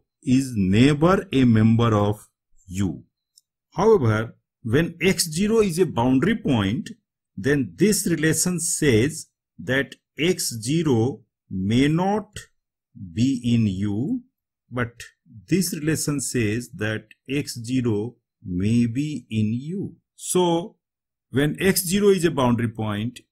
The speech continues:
it may be a member of U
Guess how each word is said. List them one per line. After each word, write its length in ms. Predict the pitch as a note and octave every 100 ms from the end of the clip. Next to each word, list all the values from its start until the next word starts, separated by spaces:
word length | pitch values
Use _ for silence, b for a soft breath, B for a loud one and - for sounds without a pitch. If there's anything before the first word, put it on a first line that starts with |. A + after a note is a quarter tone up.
| _
it 240 | C3 A2+
may 260 | G#2+ C3 E3+
be 400 | D#3 F3+ E3+ -
a 60 | B2+
member 420 | A#2+ A#2+ A#2+ A2+
of 220 | A2 -
U 400 | G2+ G#2 F#2+ A2+